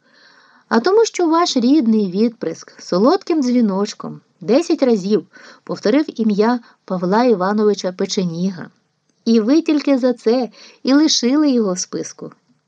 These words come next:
Дивись, і не тільки ви це зробили. Однак ми дещо поспішили. Повернімося на грішну землю. А на грішній землі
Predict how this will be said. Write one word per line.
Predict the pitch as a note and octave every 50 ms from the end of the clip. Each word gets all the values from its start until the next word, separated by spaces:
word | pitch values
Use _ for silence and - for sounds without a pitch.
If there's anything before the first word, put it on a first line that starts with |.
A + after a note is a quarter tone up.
| _ -
Дивись, | G3+ G#3+ B3 A#3+ A3 C4+ D4 C#4 A3+ - _ - - - - _ _ -
і | A3+ A3+
не | A3+ A3 G#3+
тільки | - - D4+ E4+ F#4 - D#4+ D4+
ви | B3+ A#3+ A3+
це | A3 - F3
зробили. | D3+ - - D#3 D3+ D3 D#3 - - - _ _ _ _ _ _ _ _ _ _
Однак | - F#3+ F#3+ G#3 D4+ - G#4 - - - - _ _ _ _ _ _ -
ми | G#3+ G#3 A3
дещо | G3+ G#3+ A#3 A3+ - -
поспішили. | - G3+ G3 - - F#3 - - E3 D3+ D3+ D3+ _ _ _ _ _ _ _ _ _ _ - _ _ _ _ _
Повернімося | - F#3+ F3+ F#3 F3 E3 F#3+ B3+ F#4 G#4 G#4+ G4+ - - F4
на | C#4+ A#3
грішну | G3+ F3 F3+ E3+ G#3 A3+ - - F#3 F3+
землю. | D#3+ D3+ D3+ D3+ D3 D#3 D#3 D#3 C3+ _ _ _ _ _ _ _ _ _ _ _ _ _ _ _ _ _ _ _ _ -
А | F#3+ F3+
на | F#3 F#3+
грішній | F#3 F#3+ E3+ E3 - - E3 F3 F#3
землі | G3+ C4+ D#4 F4+ G4 G#4